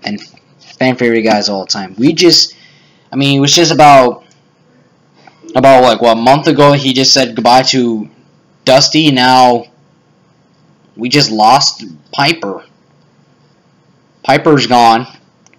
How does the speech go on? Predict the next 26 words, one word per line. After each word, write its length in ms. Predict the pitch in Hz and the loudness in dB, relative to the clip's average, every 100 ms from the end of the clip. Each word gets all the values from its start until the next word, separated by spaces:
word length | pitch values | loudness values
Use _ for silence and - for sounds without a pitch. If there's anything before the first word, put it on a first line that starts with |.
| _ _ _ _ _ _ _ _ _ _ _ _ _ | _ _ _ _ _ _ _ _ _ _ _ _ _
He 80 | 135 | -2
was 140 | 131 | 0
one 140 | 143 | 0
of 40 | 151 | 0
the 80 | - | 0
greatest 400 | 127 135 135 123 | 0 0 0 0
legends 320 | 127 123 123 | 0 -2 -4
of 100 | 113 | 0
all 180 | 113 113 | 0 -2
time. 360 | - 113 110 | -6 -4 -4
He 80 | 110 | -6
was 120 | 117 | -8
a 40 | 113 | -6
former 340 | 143 135 127 | -4 -2 -2
Intercontinental 540 | 127 123 127 123 117 | -4 -6 -4 -4 -4
Champion, 560 | 113 123 117 120 120 113 - _ _ _ - | -4 -6 -6 -4 -6 -8 -16 _ _ _ -2
Tag 260 | 131 131 | 0 0
Champion, 560 | - 131 120 123 123 120 | -4 -4 -4 -4 -4 -4
U 220 | 123 127 | -2 -2
S 120 | 120 | -4
Champion. 600 | - 127 120 123 123 123 - _ _ _ _ _ _ _ _ | -6 -6 -6 -6 -6 -8 -12 _ _ _ _ _ _ _ _
The 80 | 107 | -2
guy 180 | 131 139 | 0 0
was 140 | 120 | -2
a 40 | |
legend. 760 | 107 110 120 120 127 123 120 | -4 0 -2 -2 -4 -4 -6